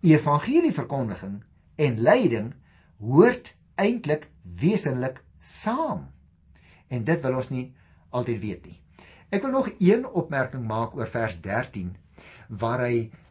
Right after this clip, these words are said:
gesê het, en ek het daarop gewys, "Maar Ananias sê, 'Here, ek het al by baie mense van hierdie man gehoor,'" né, en dan het hy nou sy besware. Dis asof hy wil sê, "Hy sal nooit 'n Christen word nie, Here.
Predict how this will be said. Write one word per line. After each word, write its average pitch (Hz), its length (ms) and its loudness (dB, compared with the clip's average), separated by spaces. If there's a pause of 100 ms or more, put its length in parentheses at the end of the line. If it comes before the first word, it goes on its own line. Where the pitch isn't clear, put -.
(140)
gesê 165 460 0
het, - 240 -8 (120)
en 120 140 -6
ek 127 180 -4
het 113 80 -4
daarop 110 320 -4
gewys, 143 400 -4 (200)
"Maar 170 640 0 (180)
Ananias 135 1040 0
sê, 98 580 -2 (380)
'Here, 147 640 2 (680)
ek 196 160 4
het 202 120 -4
al 180 140 2
by 139 120 0
baie 147 300 2
mense 147 280 -4
van 131 120 -6
hierdie 135 240 -2
man 123 180 -8
gehoor,'" 110 380 -4
né, 120 200 -6
en 104 80 -10
dan 101 200 -6 (240)
het 110 160 -6
hy 117 80 -2
nou 110 160 -6
sy 110 160 -6
besware. 98 640 -6 (1300)
Dis 160 180 4
asof 202 240 4
hy 175 160 6
wil 160 120 0
sê, 175 140 6 (300)
"Hy 277 220 4
sal 330 280 2
nooit 349 460 4
'n 339 80 4
Christen 311 460 -2
word 269 260 -2
nie, 214 160 4
Here. 202 280 4